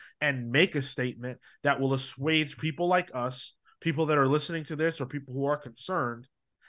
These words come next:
and say, "Hey, listen, for us, this really doesn't change anything.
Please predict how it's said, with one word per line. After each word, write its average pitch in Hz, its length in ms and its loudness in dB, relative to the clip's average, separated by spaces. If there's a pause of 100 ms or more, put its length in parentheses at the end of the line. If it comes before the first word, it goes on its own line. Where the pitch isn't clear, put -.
(140)
and 143 160 -2
say, 147 220 4
"Hey, 139 360 4
listen, 127 380 0 (180)
for 135 160 -4
us, 226 340 4 (280)
this 127 220 -4
really 160 320 4
doesn't 127 240 0
change 143 300 0
anything. 160 460 -2